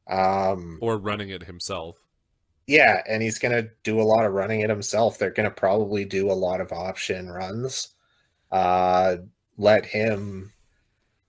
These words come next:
Speaker 1: get outside and get some, get some big plays in. I think that, uh, yeah, I think Taysom Hill will probably put up decent enough numbers to be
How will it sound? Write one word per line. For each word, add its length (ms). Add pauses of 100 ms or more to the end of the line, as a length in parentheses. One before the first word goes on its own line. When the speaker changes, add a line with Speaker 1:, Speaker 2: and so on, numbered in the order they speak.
Speaker 1:
get 160
outside 760
and 240
get 240
some, 420 (380)
get 160
some 200
big 280
plays 340
in. 300 (1000)
I 120
think 300
that, 460
uh, 420 (100)
yeah, 200
I 80
think 220
Taysom 420
Hill 280
will 160
probably 640
put 260
up 300
decent 340
enough 320
numbers 560
to 140
be 560